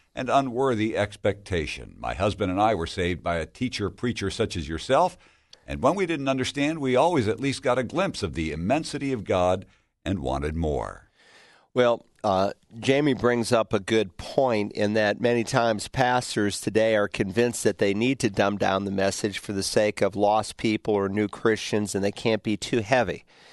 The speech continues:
Speaker 2: And we discussed this a little bit last week, and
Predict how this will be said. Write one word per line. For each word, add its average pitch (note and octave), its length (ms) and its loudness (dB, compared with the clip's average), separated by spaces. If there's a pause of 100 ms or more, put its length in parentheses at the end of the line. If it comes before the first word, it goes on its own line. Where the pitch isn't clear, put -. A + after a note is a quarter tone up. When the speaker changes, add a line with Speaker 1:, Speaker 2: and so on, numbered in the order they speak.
(360)
Speaker 2:
And A#2+ 80 -2
we D3 60 2
discussed D3 580 0
this B2 200 0
a B2+ 40 0
little A#2+ 160 2
bit A2 160 0
last G#2 400 0
week, B2 300 0
and G#2+ 300 -2